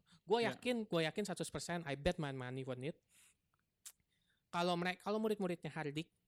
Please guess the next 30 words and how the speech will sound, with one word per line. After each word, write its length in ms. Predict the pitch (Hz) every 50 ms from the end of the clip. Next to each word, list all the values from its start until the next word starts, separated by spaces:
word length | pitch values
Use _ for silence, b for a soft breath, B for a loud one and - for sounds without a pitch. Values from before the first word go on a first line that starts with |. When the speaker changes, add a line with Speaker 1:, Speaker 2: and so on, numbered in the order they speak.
| _ _
Speaker 1:
itu 220 | - 170 - -
nggak, 380 | 240 208 165 147 143 131 123 - _ _ _ _ _ _ _ _ _ _ _ _ _ _ _ _ _ - - _
belum 240 | - 160 147 139 139
tentu 340 | 139 135 139 - 208 196 -
anginnya 380 | - 143 139 135 135 135 147 143
Speaker 2:
Anginnya 220 | 147 151 170 175 170
Speaker 1:
selesai. 100 | 120 113 156
Speaker 2:
selesai, 260 | 147 123 147 139 123 113 110
oke. 240 | 117 117 - 135 120 113 - _ _ _ _ _ _ _ - - -
Speaker 1:
Memang 320 | 151 160 165 185 240 277
mesti 180 | 269 208 - -
Tuhan 200 | 143 - 127 120
Yesus 260 | 131 160 - 151 123 - -
yang 120 | - 127 117
punya 320 | - 139 135 131 127 120 - _ _ _ _ _ _ _ _ _ _ _ _ _ _ _ _ _
authority, 560 | 160 143 - 135 127 139 151 - - 135 117
kan, 160 | 110 110 110
Speaker 2:
Iya, 200 | 110 143 139 135
Speaker 1:
punya 60 | 127
Speaker 2:
betul, 220 | 131 120 120 135 131
Speaker 1:
otoritas. 320 | 127 123 123 123 120 113
Speaker 2:
betul. 160 | 131 127 123 117 110 _ _ _ _ _ _ _ _ _ _ _ _ _ _ _ _ _ _ _ _ _ _ _ _ _ _ _ _
Speaker 1:
Tapi 360 | - 185 - - 302 311 302 - - _
Tuhan 160 | _ - 196 202
Yesus 300 | 208 202 - 254 - -
tuh 80 | 294
bilang, 320 | 262 214 190 190 196 190 196 -
"Iman 280 | - 165 175 170 175
lu 80 | 190 240
kemana?" 460 | 247 - 180 185 202 202 180 143 131